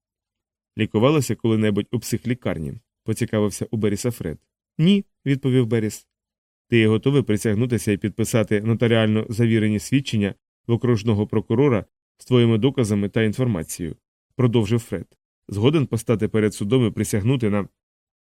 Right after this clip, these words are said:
«Він уже запевнив, що готовий», — перебив його Генк. «Мої докази», —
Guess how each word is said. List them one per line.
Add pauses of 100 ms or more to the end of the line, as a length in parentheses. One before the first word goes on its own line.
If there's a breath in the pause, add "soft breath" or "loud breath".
(140)
«Він
уже
запевнив,
що
готовий», —
перебив
його
Генк. (720)
«Мої
докази», —